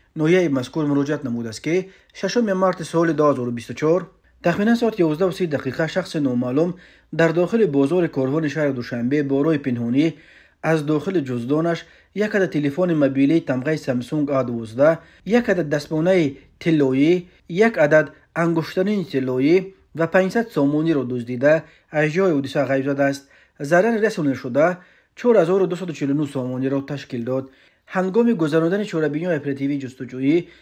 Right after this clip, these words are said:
از جانب کارمندان میلیسیا، زن سی سالهٔ ساکن نویهٔ بلجوان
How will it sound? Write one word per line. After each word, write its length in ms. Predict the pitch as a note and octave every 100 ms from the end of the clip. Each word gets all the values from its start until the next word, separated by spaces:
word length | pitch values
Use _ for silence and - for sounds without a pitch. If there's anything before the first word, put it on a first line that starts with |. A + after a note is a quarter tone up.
| _
از 180 | E3+ E3+
جانب 280 | E3+ F3+ G#3
کارمندان 560 | G3 C3 C3 C#3 C#3+ B2+
میلیسیا، 600 | B2 C3 D#3 - E3+ D#3+ - _ -
زن 220 | D3 G#3
سی 180 | A3+ E3+
سالهٔ 280 | D3+ D#3 F3+
ساکن 340 | E3+ C#3 E3+
نویهٔ 300 | D#3 C#3 D3
بلجوان 600 | C3+ B2+ B2 B2+ C#3+ D3+